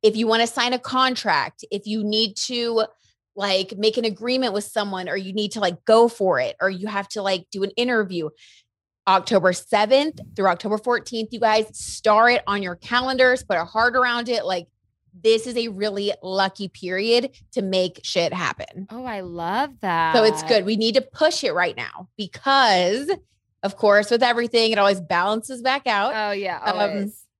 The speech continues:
Speaker 1: we were talking about energy and that kind of stuff with Raven earlier today on our group message, but the universe is gonna give us this lucky period because then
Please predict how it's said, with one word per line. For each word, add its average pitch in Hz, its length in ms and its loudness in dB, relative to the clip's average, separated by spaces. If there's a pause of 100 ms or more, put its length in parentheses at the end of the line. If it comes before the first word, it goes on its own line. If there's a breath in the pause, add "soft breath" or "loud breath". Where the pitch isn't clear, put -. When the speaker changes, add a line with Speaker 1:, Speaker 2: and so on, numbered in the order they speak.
(440)
Speaker 1:
we 202 100 -2
were 202 100 2
talking 214 180 0
about 196 180 0
energy 196 560 -4
and 185 160 -6
that 175 160 -2 (160)
kind 214 140 -4
of 196 60 -6
stuff 180 160 -2
with 180 80 -6
Raven 180 380 0
earlier 180 360 0
today 170 320 0 (140)
on 180 100 -4
our 175 80 -4
group 202 220 -2
message, 175 520 -4 (500 soft breath)
but 202 480 2 (760)
the 226 80 -2
universe 302 340 0
is 269 80 -10
gonna 247 160 2
give 220 160 2
us 220 100 -6
this 190 200 -12
lucky 233 280 -2
period 180 380 -10
because 190 320 -4 (120)
then 247 400 2